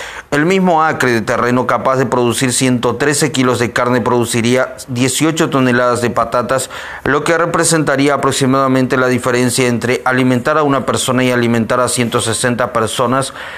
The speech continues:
Los mismos recursos que se utilizan para producir medio kilo de carne pueden, rep-, pueden producir, perdón, siete kilos de grano.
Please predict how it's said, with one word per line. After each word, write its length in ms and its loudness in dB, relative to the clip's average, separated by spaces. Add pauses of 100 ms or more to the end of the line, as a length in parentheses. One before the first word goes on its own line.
(240)
Los 120 0
mismos 300 2
recursos 500 0
que 160 0
se 140 0
utilizan 580 0
para 220 0
producir 420 2
medio 280 2
kilo 240 0
de 140 2
carne 320 0
pueden, 360 0 (300)
rep-, 340 0 (300)
pueden 320 0
producir, 420 0
perdón, 380 0 (720)
siete 500 0
kilos 300 2
de 100 0
grano. 400 -2